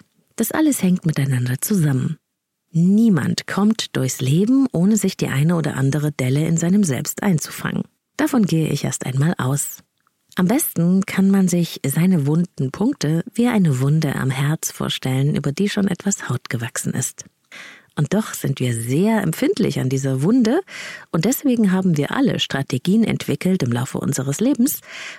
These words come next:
um diese wunden Punkte in uns zu beschützen. Wir wollen den Schmerz und die Kränkung, wenn wir daran berührt werden, also wieder das Gefühl von Bedrohung, verlassen werden oder verstoßen zu sein,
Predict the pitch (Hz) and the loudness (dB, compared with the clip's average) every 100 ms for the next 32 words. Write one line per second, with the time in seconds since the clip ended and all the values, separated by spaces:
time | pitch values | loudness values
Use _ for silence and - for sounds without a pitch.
0 | - 135 139 208 269 262 254 - 135 151 | -4 -2 2 2 2 2 0 0 0 2
1 | 190 - 196 196 143 151 - 147 151 156 | 2 0 -2 0 0 0 0 0 0 -2
2 | _ 147 143 151 151 - - - 170 165 | _ -2 0 2 0 -2 -8 -6 -6 -4
3 | 151 - 330 - - - _ _ _ _ | -4 -4 -4 -4 -6 -6 _ _ _ _
4 | _ _ - 135 151 160 156 151 - - | _ _ -4 0 2 2 2 0 -2 0
5 | 180 196 135 - - 147 143 139 175 208 | 2 4 0 -4 -4 -2 -2 -2 2 2
6 | 202 131 120 113 139 139 127 117 120 123 | 2 0 0 0 -2 -2 -2 -2 -2 -4
7 | 120 151 208 147 127 131 147 151 - - | -2 0 0 0 -2 0 0 0 -2 -20
8 | - - _ - 131 131 127 - 147 247 | -20 -20 _ -4 -2 0 -2 0 0 0
9 | 220 151 - 139 - 143 135 127 127 123 | 0 -2 -4 -8 -4 0 0 0 -2 -2
10 | 131 131 127 131 143 156 139 135 131 139 | -2 -4 -6 -2 0 2 2 0 -2 -4
11 | - 139 135 139 - 143 135 131 131 127 | -4 0 0 0 0 0 0 0 0 0
12 | 127 139 - 143 - 143 147 - 143 - | 0 -4 -4 -6 -4 -2 -2 -2 -4 -2
13 | 139 135 135 135 | -2 -2 0 -2